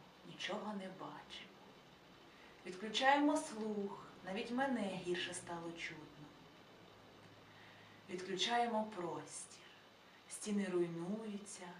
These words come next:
і ви піднімаєтесь в космос, в невагомість.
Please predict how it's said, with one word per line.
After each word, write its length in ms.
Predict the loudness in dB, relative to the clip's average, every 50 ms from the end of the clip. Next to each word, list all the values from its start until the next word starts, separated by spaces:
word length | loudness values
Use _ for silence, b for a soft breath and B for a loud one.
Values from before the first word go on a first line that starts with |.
| -16 -20 B B B B B B -6
і 60 | -2
ви 140 | 2 2 2
піднімаєтесь 840 | 2 2 0 0 0 2 2 2 4 4 2 2 0 -4 -4 -6 -8
в 220 | -10 -14 -14 -8
космос, 580 | -4 -2 -2 -2 -2 -6 -8 -10 -12 -12 -12 -10 -8
в 40 | -6 -6
невагомість. 920 | -4 -4 -4 -4 -4 -6 -6 -8 -8 -8 -8 -10 -10 -12 -14 -16 -18 -20